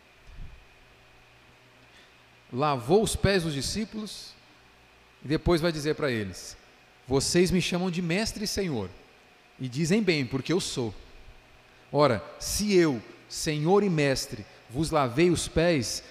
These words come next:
também vós deveis lavar os pés uns dos outros." Ser discípulo de Cristo não é ser grande conquistador de multidões.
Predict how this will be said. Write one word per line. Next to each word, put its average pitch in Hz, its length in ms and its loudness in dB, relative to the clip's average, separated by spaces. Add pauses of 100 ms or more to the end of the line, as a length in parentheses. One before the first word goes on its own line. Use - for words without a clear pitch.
(140)
também 143 400 0
vós 160 340 2
deveis 147 460 0
lavar 143 360 -2
os 135 140 -8
pés 131 300 -4
uns 127 160 -10
dos 107 160 -10
outros." - 460 -12 (2000)
Ser 180 380 -2
discípulo 170 520 -6
de 123 120 -6
Cristo 151 580 -6 (920)
não 139 160 -6
é 196 60 -4
ser 233 220 -2
grande 196 360 -2
conquistador 185 920 -4
de 170 140 -6
multidões. 147 760 -6